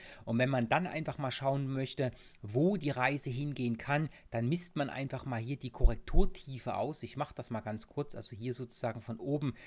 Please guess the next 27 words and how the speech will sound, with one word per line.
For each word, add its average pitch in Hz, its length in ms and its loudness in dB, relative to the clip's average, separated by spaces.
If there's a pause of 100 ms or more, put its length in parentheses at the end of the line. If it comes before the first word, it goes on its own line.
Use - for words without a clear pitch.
(160)
äh, 113 180 -2
nach 110 200 -4
unten 160 320 -4
in 127 140 -6
das 123 160 -6
Korrekturloch 123 680 2
rein 131 200 -2
und 120 100 -8
dann 120 120 -2
setzen 143 340 -4
wir 135 80 -2
das 127 160 -6
mal 120 160 -2
einfach 135 340 -8
hier - 180 -6
oben 120 220 -4
drauf 131 380 0 (260)
und 123 120 -4
dann 123 120 0
sehen 131 240 0
wir, 135 80 -2
im 117 100 -4
kleineren 123 480 -2
Bereich 113 360 -2
haben 127 140 -2
wir 120 80 0
durchaus 165 800 2